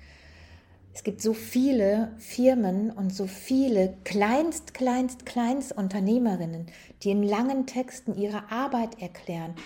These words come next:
die überhaupt gar nicht darauf auszielt, hier eine, eine große Klickzahl zu erreichen, wo du in diesen langen Texten erlesen kannst, es geht nicht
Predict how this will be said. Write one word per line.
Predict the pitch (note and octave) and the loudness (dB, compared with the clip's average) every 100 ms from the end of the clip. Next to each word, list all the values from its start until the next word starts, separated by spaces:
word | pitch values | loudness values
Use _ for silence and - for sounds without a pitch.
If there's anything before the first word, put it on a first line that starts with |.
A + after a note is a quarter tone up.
| - - - | -18 -18 -4
die | A3+ A#3 | 2 4
überhaupt | A#3+ A#3 C4+ - | 4 4 0 2
gar | A#3 | 6
nicht | B3+ B3+ | 6 6
darauf | A#3+ B3 - - | 4 4 2 2
auszielt, | C4+ F#4 - - - - G#3+ F#3+ F#3 | 6 6 4 -12 -12 -2 4 4 4
hier | B3 A#3+ A3+ G#3+ | 4 6 4 0
eine, | G#3+ G#3 G3+ F#3+ F#3+ - | 0 2 2 0 -2 -8
eine | G3 G3 | -6 -4
große | F#3+ G#3 G#3+ G#3+ | 0 0 0 -4
Klickzahl | - B3 D#4+ D#4+ - D#4 C4 | 2 4 4 2 -6 -4 -4
zu | - F#3+ | -4 -8
erreichen, | F3 E3+ E3+ E3 - F3+ F#3 - - | -8 -8 -8 -10 -8 -10 -10 -6 6
wo | A#3+ | 8
du | B3 | 8
in | A#3+ D4+ G#4 F4 A3 | 6 4 6 6 6
diesen | A#3 A#3 A3 | 6 6 6
langen | A#3 C#4+ B3 | 4 4 2
Texten | - C#4 C#4+ - - F#3+ E3+ D#3+ - _ - | 2 -4 -4 -8 -4 -2 0 -2 -12 _ 0
erlesen | A#3 B3 A#3+ A#3+ D4 D4+ B3+ | 4 6 6 6 6 6 2
kannst, | G#3+ F3+ E3+ - - - - | 2 -2 -4 -10 -20 -20 -2
es | B3+ B3+ - | 2 2 0
geht | - D4 C4 - - | 4 6 6 4 0
nicht | A3 B3+ C#4 - - - | 4 8 6 4 -6 -16